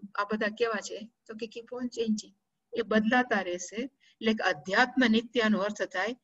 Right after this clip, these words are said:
એક relationship. તમારે હંમેશા ભગવાન સાથે નિત્ય માણસ જોડાયેલા રહે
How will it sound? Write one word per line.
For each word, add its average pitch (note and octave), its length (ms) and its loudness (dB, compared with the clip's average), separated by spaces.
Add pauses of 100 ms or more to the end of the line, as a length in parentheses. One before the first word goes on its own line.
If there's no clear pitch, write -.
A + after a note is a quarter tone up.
(300)
એક E4 220 0
relationship. C4+ 680 0 (440)
તમારે A#3+ 360 4
હંમેશા G#3 720 0 (320)
ભગવાન A#3 340 0
સાથે G#3+ 480 -2 (520)
નિત્ય - 580 -4 (320)
માણસ G#3 380 2
જોડાયેલા F#3+ 580 -2
રહે A3 300 -4